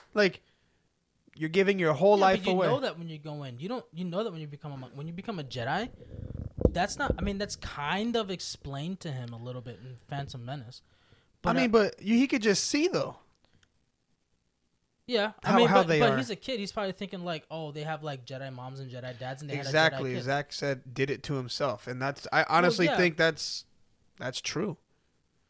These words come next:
Speaker 1: He did do it to himself, and I really think that
Speaker 2: He was manipulated a lot by Palpatine.
Speaker 1: Oh
Speaker 2: but
Speaker 1: my gosh, so manipulated, bro.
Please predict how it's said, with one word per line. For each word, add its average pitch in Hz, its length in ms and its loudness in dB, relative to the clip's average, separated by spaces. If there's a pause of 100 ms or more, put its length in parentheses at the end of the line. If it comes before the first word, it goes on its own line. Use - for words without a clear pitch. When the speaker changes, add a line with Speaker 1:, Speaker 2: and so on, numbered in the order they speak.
(680)
Speaker 1:
He 147 100 -4
did 180 280 2
do 147 100 6
it 120 120 -4
to 127 100 -4
himself, 113 520 -6
and 127 100 -4
I 131 60 0
really 135 260 0
think 135 280 -6
that 131 180 2
Speaker 2:
He 208 60 2
was 190 160 -4
manipulated 170 580 -6
a 123 60 -8
lot 123 400 -6 (480)
by 127 500 -8 (540)
Palpatine. 123 480 -10 (160)
Speaker 1:
Oh 139 60 0
Speaker 2:
but 113 120 -4
Speaker 1:
my 95 120 -12
gosh, 117 300 -4
so 185 720 4
manipulated, 120 720 -4
bro. 110 280 -10